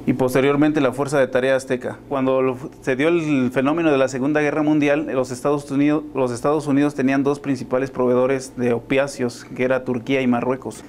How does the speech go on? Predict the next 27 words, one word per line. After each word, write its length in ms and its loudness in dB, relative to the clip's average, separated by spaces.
Pero 220 2
Hitler 360 0
bloquea 680 0
el 220 -2
paso 340 -2
de 80 2
esas 260 -4
aeron-, 320 0
de 80 2
esas 240 0
embarcaciones, 800 0
entonces 460 -2
México 400 0
se 120 -2
da 140 2
la 160 -2
tarea 300 0
de, 120 -2
de, 240 -2
de 220 -2
volverse 520 -2
produ-, 360 -2
proveedor 640 0
de 80 -2
los 160 -6
Estados 360 -2
Unidos. 460 -2